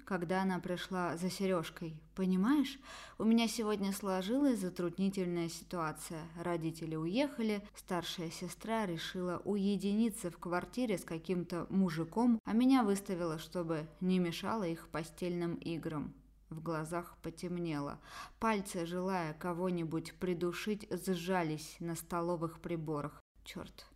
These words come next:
неужели это правда? Неужели кто-то, кроме меня, трахает мою андалузскую красавицу? «Гена?»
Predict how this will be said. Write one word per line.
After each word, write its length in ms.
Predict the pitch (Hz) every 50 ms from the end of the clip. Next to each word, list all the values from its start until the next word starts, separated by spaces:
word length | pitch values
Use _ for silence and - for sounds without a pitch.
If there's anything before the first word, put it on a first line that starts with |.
| - -
неужели 520 | - 185 196 190 185 175 175 190 185 185 180
это 140 | 180 185
правда? 440 | 175 - 180 170 165 160 156 160 156 156 - - -
Неужели 400 | 180 165 170 165 180 190 185 170
кто-то, 300 | 175 - - 175 160 165
кроме 300 | - 170 175 170 170 165
меня, 460 | 165 165 165 170 175 190 220 226 214 - - - - - - - -
трахает 480 | - 175 170 165 - - 175 165 -
мою 300 | 170 165 160 160 165 165
андалузскую 640 | 165 165 170 160 170 165 165 165 160 - - - 170
красавицу? 840 | 170 - 185 180 180 - 202 185 175 156 156 156 - - 170 160 - - - - - - - - - - - - - - -
«Гена?» 640 | 180 175 160 - 175 175 180 185 214 240 240 226